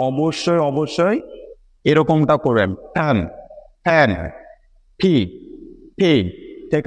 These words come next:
আছে? তারপরে আছে খেও, খেও,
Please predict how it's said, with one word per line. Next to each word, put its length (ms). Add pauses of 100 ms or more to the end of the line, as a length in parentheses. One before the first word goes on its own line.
আছে? 200 (600)
তারপরে 420 (100)
আছে 200 (640)
খেও, 280 (960)
খেও, 300